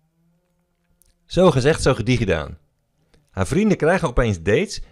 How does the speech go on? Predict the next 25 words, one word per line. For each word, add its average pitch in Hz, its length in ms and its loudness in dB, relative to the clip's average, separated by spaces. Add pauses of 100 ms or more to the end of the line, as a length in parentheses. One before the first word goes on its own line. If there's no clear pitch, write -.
met 104 180 -4
aantrekkelijke 110 580 -4
dames 101 460 -4 (300)
die 101 120 -6
helemaal 202 640 0
into 165 280 -2
jongens 139 340 0
met 120 180 -4
paardenstaart 131 680 -4 (240)
en 110 100 -8
een 120 60 -4
flanellen 110 420 0
houthakkershemd 92 680 -2
zijn. - 320 -8 (880)
Ze - 180 -8
weten 131 420 2
niet 185 200 -2
hoe 165 180 2
ze 147 100 -2
dat 127 120 0
moeten 123 200 -4
bedanken. 82 440 -4 (1800)
Chloe 101 420 0
ruikt 95 360 -2
dollars 131 520 2